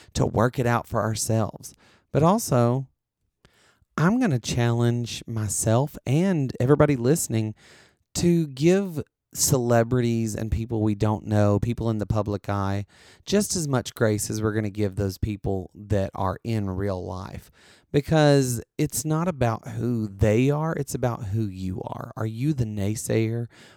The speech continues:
or are you someone who wants to support your fellow man no matter who they are? But also, I'm gonna challenge you all and myself too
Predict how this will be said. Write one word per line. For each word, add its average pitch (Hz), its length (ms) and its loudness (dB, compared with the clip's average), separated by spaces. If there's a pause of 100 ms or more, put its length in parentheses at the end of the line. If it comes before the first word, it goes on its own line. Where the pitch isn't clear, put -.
or 127 200 4
are 120 140 4
you 127 260 0
someone 113 640 0
who 113 240 -2
wants 110 340 -4
to 120 120 -6
support 107 580 -2 (280)
your 127 360 0
fellow 110 400 2
man 98 320 0
no 95 80 0
matter 92 400 -4
who 107 140 0
they 95 200 -2
are? - 320 -8 (400)
But 160 100 4
also, 214 300 2
I'm 156 100 -4
gonna 156 180 -4
challenge 135 460 -2
you 117 240 2
all 110 380 2
and 113 180 -2
myself 113 580 -2
too 147 460 -2